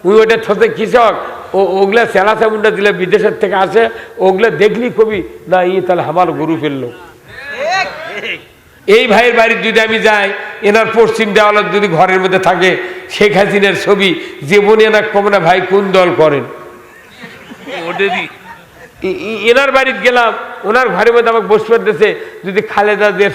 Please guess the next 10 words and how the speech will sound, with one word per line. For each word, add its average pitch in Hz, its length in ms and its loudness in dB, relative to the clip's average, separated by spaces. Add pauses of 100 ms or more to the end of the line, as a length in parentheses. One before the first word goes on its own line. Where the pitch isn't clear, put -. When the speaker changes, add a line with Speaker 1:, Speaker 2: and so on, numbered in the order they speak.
Speaker 1:
ছবি 208 160 -2
থাকে, 190 320 0 (220)
ওনার 202 320 0
জীবনেও 240 420 2
কমে 233 280 2
না, 208 180 2 (240)
"আপনি 196 240 0 (100)
কোন 208 220 0
দল 185 200 4
করেন?" 143 320 -2